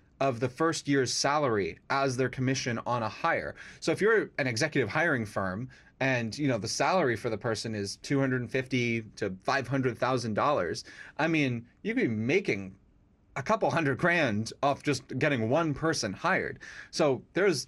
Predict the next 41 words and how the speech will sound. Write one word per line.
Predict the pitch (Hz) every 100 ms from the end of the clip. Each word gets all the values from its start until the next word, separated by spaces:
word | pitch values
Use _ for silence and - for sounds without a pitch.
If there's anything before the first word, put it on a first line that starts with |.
| -
it's, | 147 135 -
it's | 135 143
never | 160 180
been | 160
a | 131
harder | - 156 170 180
time | - 185 185
for | 185
recruiters, | 180 180 185 185
but | 139 139
it | -
also | 139 160 - 151 143
has | 139
never | 123 120
been | 120 113
a |
more | 110 104
rewarding | 104 107 143 156 117
time | 104 104 95
for | 95
recruiters. | 98 98 98 - - - - - - -
Um, | 110 95
so | 156
it's | 147 123
really | 143 220 202 143
interesting | 135 135 123
to | 101
see. | - 160 139
And | 127 123
it's | 127
also | 165 170 151 123 - -
a | 123
great | 113 135 131
situation | 127 131 123 -
for | -
people | 131 120 117
who | 120
are | 113 110 - - - -
in | 170 220
tech, | - 127 107 - - - _ -
who | - 127 117 113